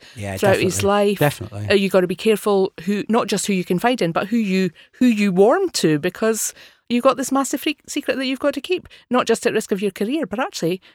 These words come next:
Speaker 2: in nineteen sixty-three at risk of jail.
Speaker 1: Yeah.
Speaker 2: So was, was he like that on set then?
Speaker 1: Um, well, apparently, n-, you know, on, uh, according to Wendy Craig's experience, no.
Speaker 2: Mm.
Speaker 1: Um, he mentored her, her through that shoot. Um,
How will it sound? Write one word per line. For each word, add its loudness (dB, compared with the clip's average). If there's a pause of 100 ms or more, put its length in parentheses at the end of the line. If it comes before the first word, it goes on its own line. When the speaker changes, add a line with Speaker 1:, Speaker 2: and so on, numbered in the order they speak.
(100)
Speaker 2:
in -2
nineteen -4
sixty-three -4
at 0
risk -4
of -4
jail. -4
Speaker 1:
Yeah. 0
Speaker 2:
So 4
was, 0
was -2
he 0
like -2
that 2
on 0
set -6
then? -10 (420)
Speaker 1:
Um, 6
well, 4
apparently, 2
n-, 0
you 2
know, 2 (160)
on, 4 (120)
uh, -14 (220)
according 2
to 2
Wendy 4
Craig's -2
experience, -8 (440)
no. -6 (240)
Speaker 2:
Mm. 2
Speaker 1:
Um, -2
he -2
mentored 0
her, -2
her -6
through -6
that -10
shoot. -2 (460)
Um, -8